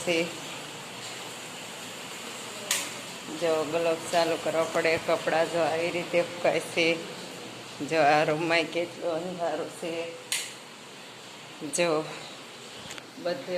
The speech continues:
વરસાદ એટલો આવે છે કે ઘરમાં અંધારું થઈ ગયું. એટલો અત્યારે સાડા ત્રણ વાગ્યા છે અને સાડા ત્રણનો અંધારું થઈ ગયું હોય ઘરમાં, એવું લાગે છે. રાત્રે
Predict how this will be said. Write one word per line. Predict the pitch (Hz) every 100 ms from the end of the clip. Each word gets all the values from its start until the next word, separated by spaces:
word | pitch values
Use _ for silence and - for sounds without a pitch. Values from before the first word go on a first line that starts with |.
| 170
વરસાદ | 170 - 185 170 170
એટલો | 165 170 170
આવે | 170 170 170
છે | - 170 170 170 170 -
કે | 165 160 165 165 - - - - - -
ઘરમાં | 175 175 170 165 175
અંધારું | 180 175 170 156
થઈ | 175 165 160
ગયું. | 170
એટલો | 160 170 165
અત્યારે | 165 165 170 165 165
સાડા | 160 160 -
ત્રણ | 165 165 165
વાગ્યા | 165 175 170 -
છે | 175 165
અને | 160 160 165
સાડા | 170 170 -
ત્રણનો | 165 170 170 160
અંધારું | 165 170 180 170 165 170
થઈ | 165 165
ગયું | 165
હોય | 165 160
ઘરમાં, | 180 175 170 160 165
એવું | 170 165
લાગે | 160 160 170 170
છે. | 170 165
રાત્રે | 160 156